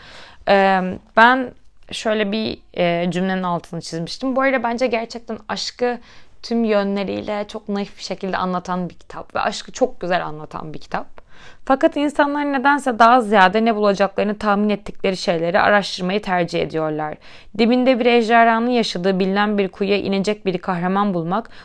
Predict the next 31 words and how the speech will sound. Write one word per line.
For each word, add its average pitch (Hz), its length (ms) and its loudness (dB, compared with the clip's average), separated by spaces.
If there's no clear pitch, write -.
muhakkak 247 480 4
ki 208 140 -4
dibinde 214 400 2
ne 233 80 4
olduğu 214 240 2
hiç - 260 -4
bilinmeyen 208 480 0
bir 185 140 -2
kuyuya 208 260 2
inmek 208 460 -2
cesaretini 190 540 -2
gösterecek 202 600 -2
bir 190 60 -2
insan 190 360 0
bulmaktan 185 580 -2
daha 196 180 2
kolay 170 300 -8
olur 170 200 -4
diye 240 300 6
ilk 208 180 -6
sayfalarındaki 214 640 2
bir - 120 4
alıntıyla 202 480 2
benim 220 220 -4
kalbimi 190 500 0
çalmıştı. 185 760 -4
Ee, 180 260 4
sonrasında 202 920 2
gerçekten 202 500 -2
çok 202 220 -8
güzel 196 300 2